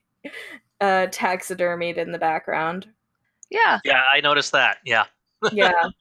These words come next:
Speaker 3: <laughs>
Speaker 1: My, one of my favorite audience costumes that you don't see a lot, but when you do see it, it's always great, is sometimes someone will go as the cheetah wrestling the snake.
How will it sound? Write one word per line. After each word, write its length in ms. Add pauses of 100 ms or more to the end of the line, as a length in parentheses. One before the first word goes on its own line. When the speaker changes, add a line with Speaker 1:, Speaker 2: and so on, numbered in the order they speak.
Speaker 3:
<laughs> 300
Speaker 1:
My, 180
one 160
of 60
my 120
favorite 440
audience 440
costumes 680
that 260
you 100
don't 220
see 180
a 60
lot, 360
but 80
when 140
you 80
do 160
see 220
it, 60
it's 180
always 300
great, 420
is 200
sometimes 420
someone 260
will 100
go 220
as 180
the 100
cheetah 300
wrestling 440
the 60
snake. 480